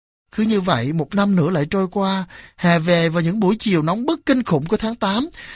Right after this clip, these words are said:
khi các con đường đang như bốc khói, và kể cả những bóng ma cũng không dám ra đường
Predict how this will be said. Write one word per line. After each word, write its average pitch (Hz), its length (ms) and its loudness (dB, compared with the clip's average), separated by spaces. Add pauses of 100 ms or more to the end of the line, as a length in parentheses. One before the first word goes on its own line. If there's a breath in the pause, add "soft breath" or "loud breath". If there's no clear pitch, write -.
(140 loud breath)
khi 247 100 0
các 302 160 2
con 240 200 2
đường 165 260 4
đang 208 220 2
như 214 100 2
bốc 269 180 -2
khói, 233 380 4 (360 loud breath)
và 156 120 0
kể 147 240 0 (100)
cả 147 200 0
những 196 160 -2
bóng 254 180 -2
ma 214 180 2
cũng 185 120 -6
không 214 200 -4
dám 214 200 2
ra 254 100 0
đường 175 340 -2